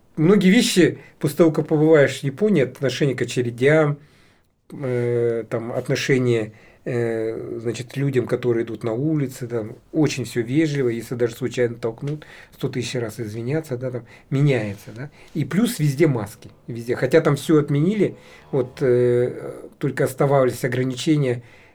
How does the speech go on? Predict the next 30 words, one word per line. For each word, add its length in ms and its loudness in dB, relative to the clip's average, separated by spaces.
по 240 2
маскам 400 0
внутри 280 -2
помещений, 720 0
но 80 -2
всё 160 2
равно 200 6
все 200 -2
на 120 0
улицах, 640 -6
э, 140 -14
носят 400 -14
маски. 340 -18
С 80 -20
четырнадцатого 560 2
марта 420 0
полностью 440 0
отменили 360 -6
ограничения. 720 -4
Ну, 80 -6
по-моему, 420 0
они, 360 -4
они 240 2
и 20 0
до 120 4
этого 300 6
носили 380 -2
маски, 380 -10
и 280 -8
теперь 400 -8